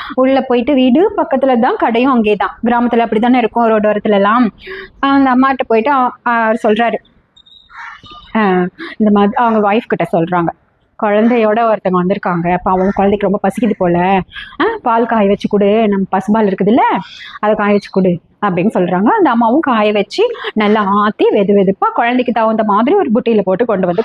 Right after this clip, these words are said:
கொடுக்குறாங்க. அந்த அம்மா வாங்கிட்டாங்க. வெளியே இருக்காங்களா குழந்தை வச்சுட்டு கார்ல வந்தவங்க, அவங்க வாங்கிட்டாங்க. வாங்கிட்டு, "எவ்வளோங்கய்யா பணம்?"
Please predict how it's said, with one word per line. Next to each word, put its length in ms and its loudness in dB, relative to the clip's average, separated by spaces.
கொடுக்குறாங்க. 340 -2
அந்த 220 0
அம்மா 280 2
வாங்கிட்டாங்க. 440 0
வெளியே 240 2
இருக்காங்களா 360 0
குழந்தை 300 0
வச்சுட்டு 300 -4
கார்ல 180 2
வந்தவங்க, 540 2
அவங்க 340 0
வாங்கிட்டாங்க. 480 2
வாங்கிட்டு, 420 2
"எவ்வளோங்கய்யா 480 2
பணம்?" 420 2